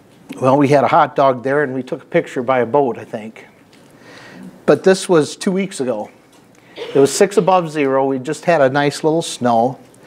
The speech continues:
The sun was coming up, and the Saint Mary's River was, you know, it's gonna start its freezing kind of thing because,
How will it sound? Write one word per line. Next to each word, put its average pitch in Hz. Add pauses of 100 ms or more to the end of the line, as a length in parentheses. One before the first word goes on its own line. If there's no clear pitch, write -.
(320)
The 131
sun 185
was 185
coming 170
up, 139
and 127
the 123
Saint 156
Mary's 147
River 143
was, 123
you 165
know, 123
it's 131
gonna 135
start 147
its 123
freezing 147
kind 117
of 113
thing 123
because, 120